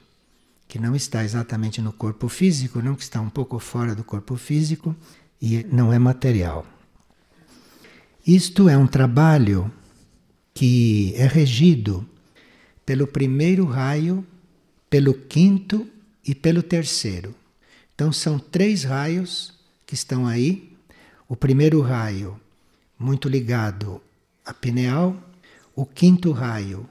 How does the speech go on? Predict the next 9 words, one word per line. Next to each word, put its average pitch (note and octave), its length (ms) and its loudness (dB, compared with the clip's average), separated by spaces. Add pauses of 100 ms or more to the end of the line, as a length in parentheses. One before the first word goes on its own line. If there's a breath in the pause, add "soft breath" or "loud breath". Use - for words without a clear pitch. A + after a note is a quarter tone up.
muito C#3+ 380 -4
ligado G#2+ 760 -4
ao A#2 100 -8
centro A#2+ 400 -4
pituitário, D3 960 -2 (580 soft breath)
e F3 380 2
o C#3+ 80 -6
terceiro D3+ 640 0
raio C#3+ 560 -2